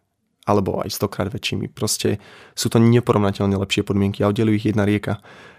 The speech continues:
A ľudia, keď to vedia, tak veľmi rýchlo sa začnú porovnávať a začnú sa ľutovať. A proste tá mentalita je taká, že my vlastne nemáme šancu.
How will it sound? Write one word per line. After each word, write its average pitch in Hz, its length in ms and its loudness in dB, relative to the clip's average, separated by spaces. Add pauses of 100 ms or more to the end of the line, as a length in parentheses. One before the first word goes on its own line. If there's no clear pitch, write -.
(120)
A - 80 -2
ľudia, 123 240 6
keď 143 120 -2 (100)
to 95 60 -2
vedia, 107 360 2 (640)
tak 104 160 0
veľmi 120 320 4
rýchlo 117 280 2
sa - 120 -4
začnú 98 540 -4 (120)
porovnávať 127 600 2
a 107 80 -6
začnú 104 240 -2
sa - 160 -2
ľutovať. 98 460 -6 (800)
A - 120 -4
proste 104 640 0 (480)
tá 113 80 2
mentalita 123 560 2
je 117 80 0
taká, 101 400 -2
že 101 320 -4 (320)
my 113 80 4
vlastne 117 320 2
nemáme 101 240 0
šancu. - 440 -6